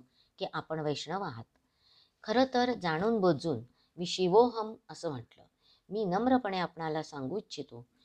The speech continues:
हा भेदाभेद मिटवून आपण मूळ तत्वांची ओळख सर्व जनाला पटवून देऊ. आपल्याला माझा क्रोध येईल, मी अहंकारी, मी गर्विष्ठ असंही वाटू शकेल. मी जेव्हा माझ्या केरळ प्रांतातून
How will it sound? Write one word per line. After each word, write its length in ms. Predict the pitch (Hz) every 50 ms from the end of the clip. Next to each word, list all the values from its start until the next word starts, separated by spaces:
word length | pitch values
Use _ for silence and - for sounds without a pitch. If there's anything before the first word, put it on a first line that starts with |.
| _ _ _
हा 180 | - - 135 135
भेदाभेद 600 | 135 147 143 139 160 180 202 202 202 196 185 156
मिटवून 420 | 160 143 131 - 156 160 151 117 110 _ _ _ _ _ _
आपण 340 | - 170 165 - - 190 175
मूळ 240 | 160 156 175 214 254 269 262 -
तत्वांची 600 | 330 - - 208 190 190 185 185 175 - 175 - - -
ओळख 380 | 143 151 185 208 - - - _ _ _ _ _ -
सर्व 300 | - 214 220 240 208 180
जनाला 480 | 143 156 143 139 151 160 185 214 220
पटवून 420 | 226 - - - - 135 127 123 117
देऊ. 160 | 110 117 113 - _ _ _ _ _ _ _ _ _ - -
आपल्याला 460 | 170 170 - - 165 165 156 156 160
माझा 260 | 156 156 143 151 156
क्रोध 320 | - - 147 170 208 208
येईल, 240 | 196 175 131 110 120 120 _ _ _ _
मी 100 | - 156
अहंकारी, 580 | 156 135 135 151 170 175 - 185 160 131 127 120 - _ _ _
मी 120 | - 156 156
गर्विष्ठ 500 | 147 139 135 143 202 214 - - - 151 - -
असंही 320 | - - - 143 160 220 247
वाटू 260 | 247 208 - 143 139
शकेल. 360 | 131 - 120 - 123 120 113 - _ _ _ _ _ _ _ _ _ -
मी 180 | 226 262 277
जेव्हा 360 | 220 220 202 180 170 175 185 185
माझ्या 320 | 180 170 151 - 165 170
केरळ 380 | - - 156 147 143 170 208 233
प्रांतातून 680 | - - 185 160 147 - - 156 156 - - 139 131